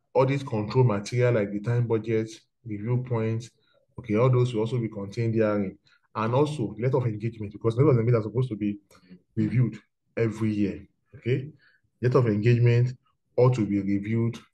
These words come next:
every year, all right? So it will form part of the information that is contained in the current, uh, audit file, all right? Then the audit plan also will be included in the current audit file, because for each year,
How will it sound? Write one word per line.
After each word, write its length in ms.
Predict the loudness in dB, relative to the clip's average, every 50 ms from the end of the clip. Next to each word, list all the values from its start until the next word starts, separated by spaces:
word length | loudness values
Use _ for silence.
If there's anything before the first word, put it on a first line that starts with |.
| _ _ _ _ -2
every 400 | -2 0 0 -2 -4 -6 -6 -6
year, 440 | -4 -4 -2 -2 -2 -4 -4 -8 -12 _ _ _ _ _ _ _ -8
all 100 | -4 -2
right? 220 | 0 4 4 4 2 0 -4 -10 _ _ _ _
So 460 | -12 -4 0 0 0 0 0 -6 -8 -10
it 120 | -8 -6
will 100 | -6 -6
form 400 | -2 2 6 6 6 6 4 2
part 160 | -2 -2 0 0
of 100 | -2 -4
the 60 | -4
information 640 | -4 -4 -2 -2 -2 -2 0 0 0 0 -2 -4 -8 _ _ _ _ _ _ _ _ _ _ _ -8
that 260 | -4 -4 -4 -4 -6 -8
is 120 | -10 -8
contained 500 | -6 -4 -4 -4 -2 0 2 4 4 4
in 80 | 2 2
the 120 | 0 -2
current, 520 | -2 0 2 2 2 2 2 0 -2 -4 -4
uh, 220 | -4 -4 -4 -4 -6 -4 -2
audit 280 | 0 2 2 0 0
file, 340 | -2 -6 -8 -6 -6 -6 -8 -12 _ _ -20 -20 _ _ -20 -16 -10 -8
all 80 | -4 -2
right? 320 | 0 2 2 0 -2 -6 -12 _ _ _ _ _ -20 -20 _ -18 -20 -20 _ _ _ _ _ _ _ _ _
Then 320 | 0 2 4 4 4 2 2
the 160 | 4 4 6
audit 300 | 6 8 8 6 4 4
plan 240 | 4 2 2 2 2 0
also 300 | 0 0 0 -2 -6 -6 -8 -8 _ _ -6
will 100 | -4 -2
be 120 | -2 -2
included 520 | -2 -2 0 2 4 4 4 4 2 0 -4 -12 _ _ _
in 140 | -10 -8 -6
the 80 | -6 -4
current 360 | 0 0 0 0 0 -2 -4
audit 240 | -4 -4 -4 -4 -4
file, 200 | -4 -6 -4 -4
because 280 | -4 -4 -4 -4 -4 -2
for 220 | -2 -4 -2 0
each 220 | 0 -2 0 0 2
year, 260 | 4 4 4 2